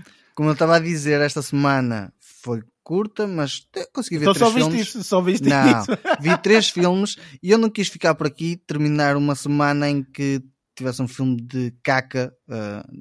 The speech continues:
Speaker 1: no, no, na, na lista. Pronto. Um outro filme que fui dar uma vista de olhos, era um filme que já é de dois mil e dez, já antiguinho se calhar, tendo em conta que a Maria pode pensar.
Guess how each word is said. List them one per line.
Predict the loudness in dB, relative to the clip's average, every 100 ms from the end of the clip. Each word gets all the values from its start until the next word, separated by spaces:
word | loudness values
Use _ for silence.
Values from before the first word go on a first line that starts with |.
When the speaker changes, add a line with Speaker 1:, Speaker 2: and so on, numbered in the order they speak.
| -16
Speaker 1:
no, | -10 -8 -8 -8
no, | -10 -10 -12
na, | -14 -6
na | -2 -2
lista. | -2 -8 -14 -18 _ _ -6
Pronto. | -6 -6 _ _ -20 -20 _ -6
Um | 0
outro | 0 0
filme | -2 0 0 -4
que | -4 -2 0 -2 -8 -14 _
fui | -20 -6 -2 0
dar | 0
uma | -2 -4
vista | -4 -4
de | 2
olhos, | 4 2 0 -8 -12 -10 0
era | 2
um | 2
filme | 0 -2
que | -4
já | -4 -4 -6 _ _ -8
é | -6
de |
dois | -4 -4
mil | -2 -2
e |
dez, | -2 -2 -4
já | -6
antiguinho | -6 -8 -10 -8 -4 -2 -2
se | -4
calhar, | -6 -2 0 2 2 0 -6 _
tendo | -4 -2
em | -2
conta | -4 -6 -8
que | _ -4
a |
Maria | -2 0 -2
pode | -4 -6 -6
pensar. | -8 -8 -2 0 0